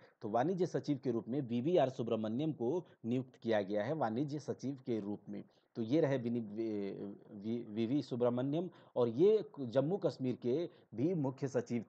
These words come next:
थे, ठीक है। अभी इससे पहले ये जम्मू कश्मीर के मुख्य सचिव थे, सेक्रेटरी थे। तो अभी इन्हें बनाया गया है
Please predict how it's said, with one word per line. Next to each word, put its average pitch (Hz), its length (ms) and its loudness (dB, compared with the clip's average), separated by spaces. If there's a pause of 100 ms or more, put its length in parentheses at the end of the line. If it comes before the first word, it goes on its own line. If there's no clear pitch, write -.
थे, 113 160 2 (320)
ठीक 120 140 -4
है। 185 120 4
अभी 117 160 0
इससे 110 180 -4
पहले 160 280 4
ये 135 160 2
जम्मू 120 240 0
कश्मीर 139 320 -4
के 180 260 -2 (240)
मुख्य 131 240 -2
सचिव 113 380 -4
थे, 147 80 -2
सेक्रेटरी 113 500 -4
थे। 143 200 -4 (300)
तो 165 60 0
अभी 147 520 2
इन्हें 123 220 0
बनाया 110 280 0
गया 107 200 0
है 127 260 -2